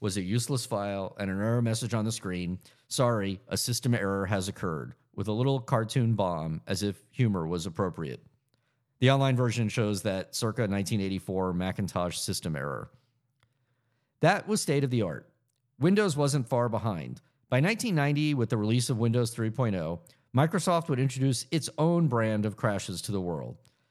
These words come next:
Given the rapid rise of P C sales, it was the P C that assumed the mantle of king of crashes. Frustration with P Cs crashing, losing work, or just being hard to use was entirely the norm.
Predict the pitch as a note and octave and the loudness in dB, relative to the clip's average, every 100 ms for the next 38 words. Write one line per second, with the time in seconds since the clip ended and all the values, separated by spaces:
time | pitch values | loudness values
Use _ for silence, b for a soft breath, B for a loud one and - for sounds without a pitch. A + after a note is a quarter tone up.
0 | _ - G3 A#3 F#3 D3 D3 D3 A#2+ A#2+ | _ 2 4 4 4 2 2 0 2 2
1 | B2+ B2 A#2 - A2+ A#2+ A2 - F2 E2 | 2 0 -4 -2 -2 0 -2 -2 -2 -2
2 | D#2+ E2 - C3+ C#3 C#3 B2 - D#3+ - | -4 -8 -6 -2 0 -2 -4 -4 -2 -2
3 | G#3 E3+ F2+ B - A#2 A2+ C#3 B2 A#2+ | -4 -4 -4 B 0 2 2 2 2 4
4 | A2+ G#2 F2+ G2+ G2 G2 - G#2+ F#2+ F#2 | 2 0 -2 -4 -2 -6 0 0 2 -2
5 | - E2+ E2 - - - _ b b b | -4 -4 -4 -8 -12 -16 _ b b b
6 | b D#3 D3+ G3 G#3+ A3 F#3+ E3 - D#3 | b 2 2 2 0 0 0 0 0 0
7 | D#3+ D3+ - A#2 A2+ B2 A2+ A2 A#2 A#2+ | 0 -2 0 2 2 0 0 2 2 2
8 | A2+ G#2 G#2+ - F#2+ A#2 A#2 B2+ A2 A#2+ | 2 0 -2 -4 -2 -2 0 0 0 2
9 | A#2 A2 A#2+ F#2+ F#2 F2+ - - A#2 B2 | 0 0 -2 0 -2 -4 -6 -2 0 2
10 | A#2 A#2+ B2 A2+ G#2 F#2 F#2 F2 C#2+ A2+ | 0 2 2 2 0 0 0 0 -4 -8